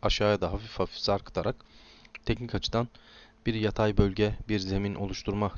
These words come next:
çabasında olduğunu net bir şekilde görebiliyoruz. E, bu noktada da hisse fiyatlamasında açıkçası, e, yatay destek bölgeleri oluşturma,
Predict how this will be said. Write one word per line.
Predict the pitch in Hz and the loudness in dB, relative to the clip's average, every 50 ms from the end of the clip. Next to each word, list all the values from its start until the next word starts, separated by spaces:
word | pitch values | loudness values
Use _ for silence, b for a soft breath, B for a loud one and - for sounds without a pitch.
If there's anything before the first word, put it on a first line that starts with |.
| - | -6
çabasında | - - 90 87 87 - - 90 90 | -4 0 0 2 0 0 -2 -2 -2
olduğunu | 98 101 92 85 - 95 98 113 110 | 0 0 0 -2 -4 -4 -4 -4 -4
net | 104 98 - - | -4 -4 -4 -6
bir | - | -6
şekilde | - 92 - 90 95 110 | -6 -6 -6 -6 -4 -4
görebiliyoruz. | 110 101 98 95 95 90 92 95 90 85 - - - - B B B B B B B B B B B B _ - | 0 0 2 2 2 0 0 -2 -2 -4 -4 -10 -14 -20 B B B B B B B B B B B B _ -10
E, | - 65 80 78 - - | -8 -8 -8 -8 -4 -2
bu | 117 | 0
noktada | 123 120 113 - 113 110 113 107 | 0 0 0 -2 -2 -2 -2 -4
da | 113 | -2
hisse | 110 107 - - 117 | -2 -2 0 -2 -2
fiyatlamasında | 107 - 110 101 - - 104 101 95 - - 107 107 | 0 0 -2 -2 -2 -2 -4 -2 -2 -2 -2 -2 -2
açıkçası, | 107 101 - - - - 90 - - 131 156 B B B B B B B B B _ | -4 -4 -4 -6 -4 -4 -4 -2 -2 -2 -2 B B B B B B B B B _
e, | - 92 | -10 -8
yatay | 95 95 98 98 101 98 - - 117 113 113 - - | -6 -6 -4 -2 -2 0 4 4 4 4 4 -2 -2
destek | - 104 - - 113 104 - - | -2 -2 0 0 -2 -4 -2 0
bölgeleri | 104 104 95 95 98 92 98 107 120 | -2 0 0 0 0 0 0 0 0
oluşturma, | 71 101 104 101 - - - 107 101 95 87 | -2 -2 -2 -4 -4 -4 -4 -2 -2 -2 -4